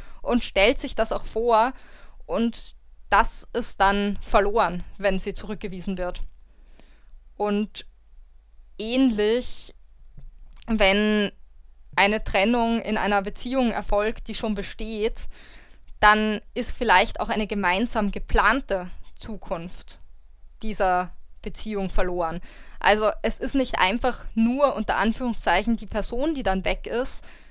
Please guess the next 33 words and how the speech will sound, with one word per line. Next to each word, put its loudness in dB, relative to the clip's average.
egal 6
ob's -4
jetzt -4
um -2
die -4
Zurückweisung -2
geht -6
oder -2
ob's -6
um -2
die -6
Trennung 0
in -4
einer -2
bestehenden -2
Beziehung -2
geht, -6
auch 4
wenn 2
nur 4
die -4
Person 0
schon -2
eine -2
ganze 0
Menge 2
ist, -4
sondern 0
eben -4
auch 2
diese -4
ganze 0
Zukunft -8